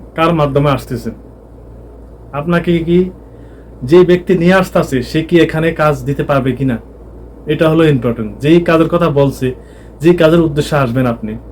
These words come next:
যেই কাজটা পারেন, ওই কাজটা কি দিতে পারবে কিনা, সবচেয়ে এটাই ইম্পর্টেন্ট। তাই আপনারা অবশ্যই এই জিনিসটা লক্ষ্য রেখে আসবেন, যে কোনো দেশেই যান না কেন, একটা ভালো লোকের মাধ্যমে আসবেন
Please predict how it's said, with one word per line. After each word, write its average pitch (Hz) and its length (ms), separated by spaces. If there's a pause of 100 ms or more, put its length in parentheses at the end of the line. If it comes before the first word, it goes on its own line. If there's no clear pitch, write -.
(360)
যেই 147 160
কাজটা 147 320
পারেন, 120 320
ওই 170 140
কাজটা 170 300
কি 156 140
দিতে 147 200
পারবে 127 340
কিনা, 127 200 (520)
সবচেয়ে 175 500
এটাই 156 200
ইম্পর্টেন্ট। 117 460
তাই 147 220 (520)
আপনারা 151 440 (800)
অবশ্যই 180 520
এই 190 160
জিনিসটা 180 420
লক্ষ্য 151 300
রেখে 151 220
আসবেন, 120 320 (340)
যে 147 140
কোনো 165 220
দেশেই 139 280
যান 127 180
না 123 120
কেন, 110 200
একটা - 840
ভালো 135 260
লোকের 156 220
মাধ্যমে 165 320
আসবেন 170 340